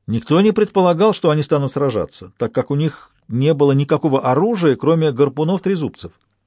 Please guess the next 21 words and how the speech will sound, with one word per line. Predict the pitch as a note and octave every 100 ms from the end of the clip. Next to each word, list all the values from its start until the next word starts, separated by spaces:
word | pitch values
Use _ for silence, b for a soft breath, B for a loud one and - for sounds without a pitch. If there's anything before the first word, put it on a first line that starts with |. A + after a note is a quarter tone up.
| _ _ _ _
Мы | - A2+
даже | D3 C#3
решили, | D3 C3 F3+ D#3
что | - C3
эти | B2+
люди | A#2 C#3 E3 B2+
намерены | A2 B2 C3 B2+ A2+ b b b b b
развлечь | G#2+ D3 D#3+ A3 G#3 B2
нас | G#2
каким-нибудь | B2+ - C#3 C3+ B2+
новым | C#3+ B2+ C#3+
танцем. | A#3 A3 - F#2+ _ _ _ _ _ _ _ _ _ A2
Но | D3+ A3+
вслед | F#3 - G#3 E3+
за | D#3
ними | B2+ B2+ C#3
на | B2+
арене | C3 F3+ G3+
появились | E3 C#3 C#3+ F3+ D#3+ - -
вооруженные | C3+ D#3+ C3 C#3+ D3 D#3+
гладиаторы. | D3 D3+ C#3+ F2 - -